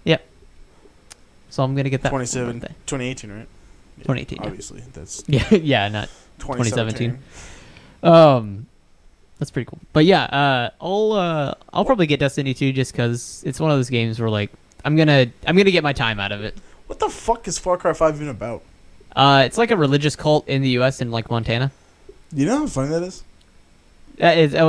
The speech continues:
Speaker 1: well, that's, that's the whole
Speaker 2: With,
Speaker 1: thing. It's
Speaker 2: with
Speaker 1: supposed
Speaker 2: the
Speaker 1: to be, like, a parallel to, like, what's going on in the
Speaker 2: Yeah,
Speaker 1: world right now.
Speaker 2: you know
Speaker 1: We're
Speaker 2: how
Speaker 1: out
Speaker 2: fucking funny that is?
Speaker 1: Yeah, no,
Speaker 2: What
Speaker 1: that,
Speaker 2: the
Speaker 1: that's what it
Speaker 2: fuck?
Speaker 1: is. 'Cause, like, I mean, that shit happens. Like, there is that, um, there's that, like, fortress compound, like, a, in the early two thousands, I think,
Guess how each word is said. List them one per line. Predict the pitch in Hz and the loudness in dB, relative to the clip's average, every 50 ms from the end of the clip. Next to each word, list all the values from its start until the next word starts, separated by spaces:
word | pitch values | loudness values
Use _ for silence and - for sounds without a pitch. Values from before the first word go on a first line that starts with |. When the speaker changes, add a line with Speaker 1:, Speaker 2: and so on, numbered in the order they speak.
| 156 156 165 | 6 4 6
Speaker 1:
well, | 165 175 | 6 6
that's, | 180 185 180 151 165 | 6 6 4 4 4
that's | 170 165 - | 0 2 4
the | 160 | 4
whole | 156 151 | 6 6
Speaker 2:
With, | 139 - | 6 6
Speaker 1:
thing. | 127 120 | 4 2
It's | 120 - | 0 2
Speaker 2:
with | 214 | 4
Speaker 1:
supposed | 202 - - | 4 4 4
Speaker 2:
the | 233 | 4
Speaker 1:
to | 170 | 4
be, | 165 | 2
like, | 151 143 147 | 2 2 0
a | |
parallel | - 143 135 135 127 120 120 117 117 113 110 | -2 0 2 2 2 2 2 0 0 -2 -2
to, | - 123 | -4 -4
like, | 117 113 113 113 - | -2 -2 -2 -2 -2
what's | 113 117 117 - - | -2 -4 -4 -4 -2
going | - 120 110 110 104 | -4 -4 -2 -2 -4
on | 104 104 | -4 -4
in | 104 104 | -4 -4
the | |
Speaker 2:
Yeah, | 104 214 240 196 | 0 2 2 2
Speaker 1:
world | 160 139 107 | 2 0 -4
right | - | -6
now. | 104 104 - | -6 -2 2
Speaker 2:
you | 175 202 | 4 6
know | 254 | 6
Speaker 1:
We're | 311 359 | 6 6
Speaker 2:
how | 370 | 4
Speaker 1:
out | - - | 2 0
Speaker 2:
fucking | 381 370 - 330 262 | -2 0 2 2 2
funny | 202 202 - - - 320 311 | 4 2 2 4 4 4 4
that | - - 480 480 - - | 4 4 2 2 6 4
is? | 494 - | 4 6
Speaker 1:
Yeah, | 285 - 185 | 6 2 4
no, | - 196 220 - | 6 6 8 8
Speaker 2:
What | 466 165 | 8 8
Speaker 1:
that, | 160 | 6
Speaker 2:
the | 262 427 | 4 4
Speaker 1:
that's | 170 156 - | 4 0 -2
what | 160 170 170 | 2 4 6
it | - | 8
Speaker 2:
fuck? | - - | 8 6
Speaker 1:
is. | 143 117 107 - | 6 4 -2 -4
'Cause, | - 139 123 | -4 -4 -2
like, | 147 147 139 - - _ - - - - | 0 -2 -2 -4 -6 _ -20 -20 -18 -10
I | - 180 | -6 -2
mean, | 190 208 247 | 0 4 4
that | 269 240 | 4 4
shit | - 254 196 | 4 2 4
happens. | 185 185 180 - 143 131 123 131 | 4 4 4 4 0 -4 -2 -2
Like, | 147 139 - | -2 0 2
there | 160 156 | 2 4
is | 165 143 | 4 4
that, | 139 160 - - - - | 4 4 2 2 2 0
um, | 139 131 123 117 110 107 107 107 107 - - - | 0 2 2 2 0 -2 -4 -8 -10 -12 -12 -8
there's | - 131 131 135 127 117 - | -2 0 0 0 0 -2 -4
that, | - 131 127 123 117 - - | -2 -2 0 0 -2 -4 -6
like, | - 135 127 110 | -4 -2 -2 -2
fortress | - - 135 135 127 131 123 113 - - - | 0 0 0 0 2 0 -2 -2 -4 -8 -12
compound, | - - 123 120 117 - 117 113 117 113 113 | -6 -4 -4 -2 -2 -2 -2 -2 -2 -2 -4
like, | 113 107 - | -4 -4 -4
a, | 117 113 107 104 - _ _ _ _ _ _ _ _ _ - - - | -4 -6 -6 -8 -14 _ _ _ _ _ _ _ _ _ -20 -10 -4
in | 131 131 127 123 120 120 | 0 2 2 2 2 2
the | 82 | 2
early | 104 131 127 120 | 2 2 2 2
two | - 123 113 | 2 0 0
thousands, | 117 110 117 117 131 131 127 135 | 2 2 2 0 0 0 2 2
I | 127 | 2
think, | 147 156 156 - - | 2 2 0 0 -4